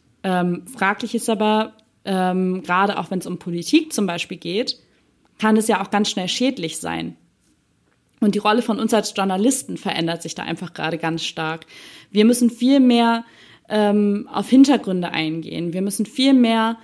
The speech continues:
ähm, eigentlich die, die investigativen, großen Recherchen machen, die Hintergrundgespräche führen, ähm, um eben zu zeigen, hey, das ist nicht alles nur einfach schwarz und weiß, wie es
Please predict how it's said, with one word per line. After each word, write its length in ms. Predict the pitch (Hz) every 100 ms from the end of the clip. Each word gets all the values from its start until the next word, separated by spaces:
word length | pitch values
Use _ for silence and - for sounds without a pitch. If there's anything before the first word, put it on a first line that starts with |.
| _ _ _ _ -
ähm, 480 | 202 196 101 101 - -
eigentlich 500 | 196 202 208 202 202
die, 320 | 214 208 202
die 120 | 202
investigativen, 920 | 202 220 214 214 202 - 269 240 214 202
großen 400 | - 247 247 220
Recherchen 580 | 202 - 214 226 202 180
machen, 260 | 170 190
die 80 | 180
Hintergrundgespräche 960 | 202 247 240 190 175 175 - 175 165 170
führen, 460 | - 175 160 160 160 _ - - _ _
ähm, 520 | 180 180 180 180 180 - _
um 280 | 214 233 247
eben 640 | 208 202 208 208 214 214 - _ _ _ _ _ _ _
zu 180 | - 208
zeigen, 580 | - 196 190 220 220 220
hey, 520 | 202 208 220 269 302 _ _ -
das 180 | 208 247
ist 140 | -
nicht 400 | 240 254 - _ _ _
alles 360 | 202 208 220 -
nur 220 | 214 202
einfach 320 | 185 196 202
schwarz 360 | - - 196 196
und 140 | 190 170
weiß, 520 | 226 233 262 - 208
wie 100 | 202
es 260 | 202 -